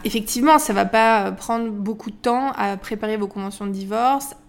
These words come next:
à les signer, à laisser passer un délai de rétractation, parce qu'on a un,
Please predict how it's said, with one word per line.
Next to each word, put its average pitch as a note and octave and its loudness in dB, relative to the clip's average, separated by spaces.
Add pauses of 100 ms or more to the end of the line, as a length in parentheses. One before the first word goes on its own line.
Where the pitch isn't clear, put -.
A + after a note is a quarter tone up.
à G#3+ 6
les G#3 0
signer, A#3 -2
à A3+ 0
laisser G3+ -4
passer G#3+ -4
un F#3+ -4
délai G3 -4
de G3+ -8
rétractation, G3+ -10
parce C#4+ -10
qu'on F#3+ -6
a G#3+ -2
un, G3+ -6